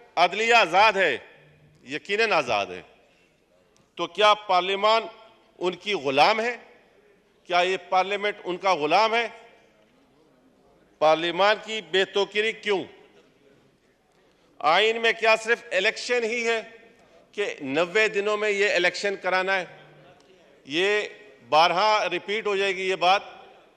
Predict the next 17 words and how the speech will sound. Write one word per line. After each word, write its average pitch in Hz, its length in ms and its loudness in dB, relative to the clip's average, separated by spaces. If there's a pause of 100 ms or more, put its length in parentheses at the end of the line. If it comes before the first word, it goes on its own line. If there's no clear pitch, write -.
(300)
कि 170 100 -4
जिस 180 220 -8
तरह 208 200 2
कहा 196 320 4
गया 202 220 0
है 202 100 0
कि 196 200 -8
जी, 190 380 -8 (1400)
आप 190 400 2
नमाज 175 360 -2 (440)
की 131 80 -14
तरफ 175 340 -2
मत 160 260 0
जाओ, 104 220 0 (1080)
लेकिन 131 300 -8
अगर 160 220 -4
उसमें 165 720 -10